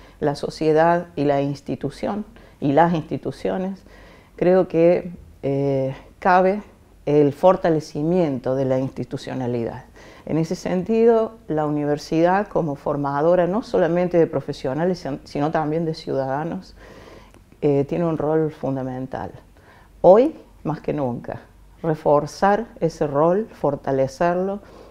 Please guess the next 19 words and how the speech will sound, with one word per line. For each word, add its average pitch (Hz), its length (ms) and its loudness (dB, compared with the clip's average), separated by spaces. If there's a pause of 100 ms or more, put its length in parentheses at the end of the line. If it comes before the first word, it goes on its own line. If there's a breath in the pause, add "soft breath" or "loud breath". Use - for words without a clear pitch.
en 151 140 2
el 156 100 2
sentido 170 640 2
de 135 300 2 (320)
poder 151 680 4 (160)
transmitir 175 800 -2 (420 soft breath)
a, 131 500 -4 (320)
a 117 120 -10
los 135 420 -12
estudiantes, 190 880 0
a 151 80 0
las 143 200 0
estudiantes 170 800 -2
en 151 120 -8
formación, 180 840 -4 (460 loud breath)
a 143 80 0
los 151 140 0
futuros 196 500 6
profesionales, 165 1120 -2